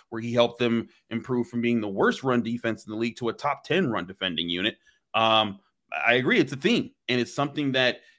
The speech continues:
you know, you can't always just prove because you don't have the smoking gun of what was actually said in the room, but it continues to make you ask questions when it's like, "Why does that guy get a job who was clearly less successful than this guy over here if these jobs are supposed to be on merit?"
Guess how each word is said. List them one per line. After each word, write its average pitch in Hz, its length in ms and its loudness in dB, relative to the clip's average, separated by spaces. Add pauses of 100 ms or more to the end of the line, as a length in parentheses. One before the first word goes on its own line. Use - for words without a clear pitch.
(100)
you 131 100 -4
know, 123 100 2
you 120 160 -4
can't 143 200 -2
always 127 280 2
just 131 240 -6
prove 135 400 -2
because 120 320 -4
you 113 60 -14
don't 123 160 0
have 120 160 0
the 107 60 -10
smoking 117 360 -4
gun 120 240 0
of 101 100 -4
what 117 220 0
was 117 140 -2
actually 117 300 0
said 123 260 -2
in 113 80 -4
the 104 80 -6
room, 139 400 -4 (260)
but 151 120 2
it 165 100 -4
continues 165 480 -2
to 156 100 -6
make 156 220 -2
you 156 60 2
ask 156 280 0
questions 160 480 -2
when 131 100 -4
it's 135 120 -4
like, 127 100 -2
"Why 120 140 4
does 135 140 0
that 175 220 2
guy 139 120 2
get 123 120 -2
a 120 60 -2
job 120 380 0 (260)
who 127 80 -4
was 120 240 -4
clearly 151 460 -2
less 139 200 0
successful 135 520 -6
than 117 180 -6
this 143 160 -4
guy 123 240 2
over 107 220 -4
here 127 500 -6 (220)
if 120 120 -4
these 117 140 -8
jobs 131 320 0
are 113 60 -14
supposed - 420 -2
to 147 60 -12
be 123 180 -2
on 101 220 -2
merit?" 98 320 -2